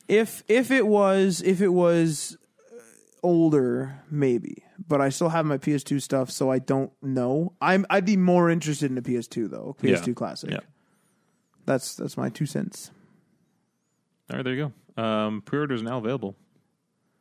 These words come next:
Speaker 1: Well, God knows how quick they're gonna frickin'
Speaker 2: They
Speaker 1: go.
Speaker 2: probably are gone. Hopefully they make more, though, unlike Nintendo, which stopped and then had to reintroduce it.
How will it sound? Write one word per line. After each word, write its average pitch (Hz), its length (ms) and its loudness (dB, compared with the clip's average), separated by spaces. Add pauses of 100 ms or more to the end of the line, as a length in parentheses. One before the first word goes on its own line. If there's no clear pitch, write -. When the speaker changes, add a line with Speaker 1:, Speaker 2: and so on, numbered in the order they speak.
(200)
Speaker 1:
Well, 123 120 -6
God 131 200 2
knows 127 200 0
how 127 100 0
quick 123 180 -4
they're 127 140 -2
gonna 117 180 -4
frickin' 110 380 -10
Speaker 2:
They 107 80 -2
Speaker 1:
go. 95 80 -4
Speaker 2:
probably 113 240 -2
are 104 80 -4
gone. 101 300 -8 (960)
Hopefully 170 260 4
they 156 80 2
make 147 140 2
more, 151 200 2
though, 95 140 4
unlike 98 260 -2
Nintendo, 98 520 -4
which - 160 -10
stopped 98 280 -2
and 95 100 -2
then 92 80 -4
had 95 160 -6
to 98 80 -4
reintroduce 101 720 -6
it. - 100 -10